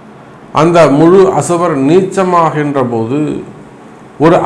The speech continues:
அபரிமிதமான யோகம் பிறக்கின்றது, ஒரு அதிர்ஷ்டம் பிறக்கின்றது. அப்போ கடக ராசி அன்பர்களே, இந்த மே மாதம் உங்களுக்கு ரொம்ப ஒரு ஜோவியலா, ஒரு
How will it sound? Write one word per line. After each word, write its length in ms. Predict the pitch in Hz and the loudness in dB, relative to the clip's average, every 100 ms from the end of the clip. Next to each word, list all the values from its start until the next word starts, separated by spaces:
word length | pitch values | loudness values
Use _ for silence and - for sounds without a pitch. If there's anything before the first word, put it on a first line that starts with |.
| 143 | 2
அபரிமிதமான 840 | 156 196 196 190 170 156 147 147 170 170 120 123 151 | 4 2 2 0 0 0 0 0 -2 -6 -4 0 2
யோகம் 460 | 202 220 196 190 175 | 4 2 0 -2 -2
பிறக்கின்றது, 720 | 156 147 - 135 123 113 117 117 123 | -2 -2 -2 -4 0 0 0 -2 -2
ஒரு 100 | 123 110 | 0 0
அதிர்ஷ்டம் 480 | 147 185 - 160 170 160 | 2 0 -2 -6 -6 -4
பிறக்கின்றது. 760 | 120 120 117 104 101 90 90 90 87 - - - - - - - - - - - 127 | -4 -4 -8 -6 -6 -8 -8 -10 -14 -20 -20 -20 -20 -20 -20 -20 -20 -20 -20 -2 -2
அப்போ 180 | 123 113 - | 0 -2 0
கடக 360 | 123 139 151 165 | 0 0 -2 -2
ராசி 340 | 147 135 131 120 104 | 0 -2 -2 -4 -4
அன்பர்களே, 500 | 117 113 98 143 160 127 - - - - - - - - - 135 | -4 -4 -4 -4 -4 -6 -12 -20 -20 -20 -20 -20 -20 -20 -2 2
இந்த 240 | 165 190 180 147 | 2 4 2 4
மே 100 | 147 160 165 | 2 2 2
மாதம் 360 | 151 139 151 135 | 2 0 -4 -2
உங்களுக்கு 280 | 135 135 127 123 | 0 2 2 2
ரொம்ப 160 | 147 156 135 - 123 | 0 0 -2 -6 -4
ஒரு 120 | 131 120 110 | -2 -2 -4
ஜோவியலா, 600 | 113 139 139 135 120 117 120 - 127 | 0 0 2 0 0 2 0 -2 -2
ஒரு 120 | 123 | -2